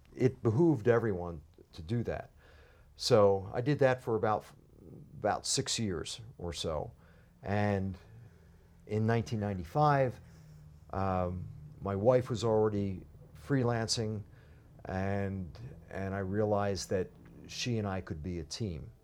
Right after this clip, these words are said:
So she was a writer-producer, and she had, was developing some pretty good corporate clients, and we ended up being a team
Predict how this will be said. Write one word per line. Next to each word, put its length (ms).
So 340
she 180
was 180
a 60
writer-producer, 960
and 440
she 460
had, 400
was 240
developing 840
some 240
pretty 260
good 240
corporate 440
clients, 600
and 600
we 480
ended 240
up 140
being 220
a 40
team 480